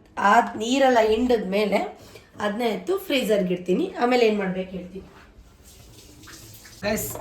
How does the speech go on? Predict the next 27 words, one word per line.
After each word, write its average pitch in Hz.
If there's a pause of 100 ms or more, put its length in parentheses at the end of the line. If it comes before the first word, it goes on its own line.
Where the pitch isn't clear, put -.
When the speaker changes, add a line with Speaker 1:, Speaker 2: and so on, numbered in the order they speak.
Speaker 2:
ಚಿಕನ್ 214
ಅಷ್ಟೇ 208
ಅಲ್ಲ, 202
ನಮ್ಮ 202
ಅಕ್ಕನೇ 196
ಮುದ್ದೆ 185
ಕೂಡ 196
ಮಾಡ್ತಾ 170
ಇದ್ದಾಳೆ. 160 (800)
Speaker 1:
ಮುದ್ದೆ 269
ಮಾಡೋದು 330
ತುಂಬಾ 320
ಈಸಿ. 277 (260)
ನಿಮ್ಗೆ 269
ಏನಾದ್ರೂ 320
ಮುದ್ದೆ 302
ಮಾಡೋದು 285
ಗೊ-, 226
ಗೊತ್ತಾಗ್ಲಿಲ್ಲ, 262 (120)
ಮುದ್ದೆ 233
ಮಾಡೋದು 247
ಗೊತ್ತಾಗ್ಬೇಕು 220
ಅಂತಂದ್ರೆ 202
ನನ್ನ 240
YouTube 262
ಚಾನಲ್ 202
ಇದೆ, 180